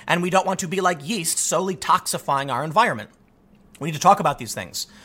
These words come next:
Okay, we need to talk about dead zones and o-, uh, uh, fishery collapse and pollution in the oceans, all of the ocean acid-, ocean acidification.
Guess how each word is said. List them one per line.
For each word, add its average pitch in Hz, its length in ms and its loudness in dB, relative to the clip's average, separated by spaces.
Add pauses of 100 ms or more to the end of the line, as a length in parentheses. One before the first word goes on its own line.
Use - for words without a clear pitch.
(160)
Okay, 117 160 0
we 147 80 0
need 151 60 -6
to 175 60 4
talk 190 120 6
about 175 180 0
dead 160 200 0
zones 127 380 -2
and 120 140 -6
o-, 131 220 0
uh, 117 180 0
uh, 123 80 0
fishery 202 380 0
collapse 139 480 -2
and 123 120 -8
pollution 165 340 -4
in 160 80 -6
the 147 80 -4
oceans, 139 320 -4 (300)
all 202 180 2
of 196 60 0
the 175 100 -2
ocean 214 260 4
acid-, 190 240 -4 (160)
ocean 208 320 2
acidification. 160 720 -4